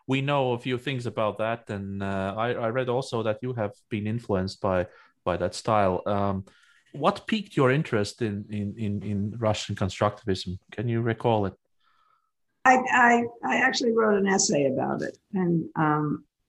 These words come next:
Speaker 2: I think it would still hold true, but not necessarily with Russian constructivism. If you pick up an art history book on the history of design,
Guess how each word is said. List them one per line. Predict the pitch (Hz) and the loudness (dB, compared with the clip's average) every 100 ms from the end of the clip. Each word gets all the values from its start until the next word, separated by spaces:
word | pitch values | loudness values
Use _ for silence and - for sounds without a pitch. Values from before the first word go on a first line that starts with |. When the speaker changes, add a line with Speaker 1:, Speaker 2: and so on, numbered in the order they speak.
| _ _ _ | _ _ _
Speaker 2:
I | - 185 | 2 4
think | 185 202 185 | 4 0 0
it | |
would | 170 156 156 | 2 0 0
still | - 175 170 170 | 0 4 4 6
hold | 160 147 - | 4 2 0
true, | 180 175 170 | 4 6 6
but | 160 | 4
not | 151 160 120 | 2 0 0
necessarily | 143 - 180 147 139 | -2 -2 0 0 0
with | 143 | 0
Russian | 156 143 139 135 | 0 0 -2 -4
constructivism. | 139 - 143 143 135 131 127 120 - _ - | -4 -4 -6 -6 -6 -8 -6 -8 -10 _ -6
If | 208 | 2
you | 311 403 - | 4 4 4
pick | 339 - | 2 4
up | 202 214 - - - - _ _ _ _ | 6 6 4 -2 -10 -18 _ _ _ _
an | 190 214 | 2 8
art | 240 233 | 8 8
history | 226 269 - 180 156 | 4 0 2 2 2
book | 139 107 - - _ _ _ _ - | 0 -2 -6 -14 _ _ _ _ -6
on | 175 | 0
the | 170 | 4
history | 170 208 - 196 | 4 4 4 2
of | 170 | 2
design, | 165 160 156 156 151 143 | 2 4 6 6 2 0